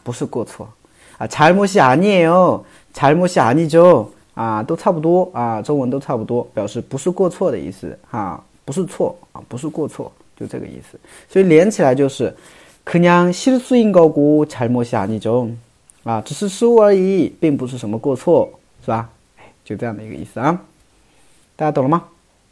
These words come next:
啊，再来一遍。"그냥 실수인 거고 잘못이 아니죠.""그냥 실수인 거고 잘못이 아니죠."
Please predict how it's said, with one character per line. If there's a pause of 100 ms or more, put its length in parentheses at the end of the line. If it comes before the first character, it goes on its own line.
(240)
啊，
再
来
一
遍。 (840)
"그
냥
실
수
인
거
고
잘
못
이
아
니
죠."" (1700)
그
냥
실
수
인
거
고
잘
못
이
아
니
죠."